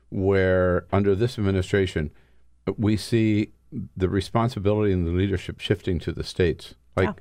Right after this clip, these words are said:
Speaker 1: climate change. You know, Jerry Brown has said, and other governors too, but particularly Jerry Brown, "We don't care what Donald Trump says about Paris. We're not gonna back off, right? We're gonna continue.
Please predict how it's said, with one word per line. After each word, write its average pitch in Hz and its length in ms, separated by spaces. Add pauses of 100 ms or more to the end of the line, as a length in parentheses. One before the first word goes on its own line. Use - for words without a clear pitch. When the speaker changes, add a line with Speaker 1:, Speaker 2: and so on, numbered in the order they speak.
(160)
Speaker 1:
climate 123 340
change. - 340 (140)
You 101 100
know, 87 160 (100)
Jerry 110 260
Brown 92 260
has 82 120
said, 80 260 (340)
and 98 140
other 117 200
governors 73 460
too, 87 260
but 87 140
particularly 101 420
Jerry 76 220
Brown, 85 240 (240)
"We 135 80
don't 196 120
care 101 140
what 87 120
Donald 80 260
Trump 76 220
says 78 160
about 76 260
Paris. 80 260 (220)
We're 127 100
not 196 160
gonna 95 220
back 80 260
off, 80 280
right? 90 180
We're 117 160
gonna 110 180
continue. 107 640